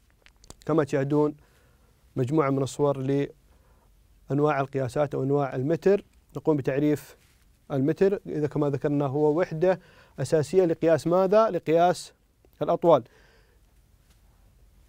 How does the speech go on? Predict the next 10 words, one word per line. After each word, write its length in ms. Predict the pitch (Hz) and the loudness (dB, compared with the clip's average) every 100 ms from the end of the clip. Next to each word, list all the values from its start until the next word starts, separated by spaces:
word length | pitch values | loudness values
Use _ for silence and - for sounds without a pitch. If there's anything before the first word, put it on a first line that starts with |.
| _ _ 139 | _ _ -4
إذا 140 | 139 | 0
المتر 460 | 143 165 190 202 156 | 2 2 4 4 4
هو 180 | 160 | 2
الوحدة 560 | 156 147 170 160 180 175 - | 2 2 -2 0 -2 -2 -6
الأساسية 760 | 135 131 - 135 120 170 175 160 | -8 -8 -6 -6 -6 -4 -2 0
لقياس 720 | 139 131 147 151 151 - - _ _ - | -2 -2 2 2 2 -4 -20 _ _ -2
الأطوال. 760 | 170 175 175 170 151 143 139 - - _ _ _ _ _ _ _ _ _ _ 110 - - - _ _ _ - | 0 0 -2 -2 0 2 0 -4 -14 _ _ _ _ _ _ _ _ _ _ -14 -14 -16 -20 _ _ _ -8
عندما 440 | 135 143 156 143 | -4 0 0 -2
أريد 320 | 139 156 135 - - | 0 0 0 -4 -8
معرفة 360 | 131 143 127 | -4 -4 -6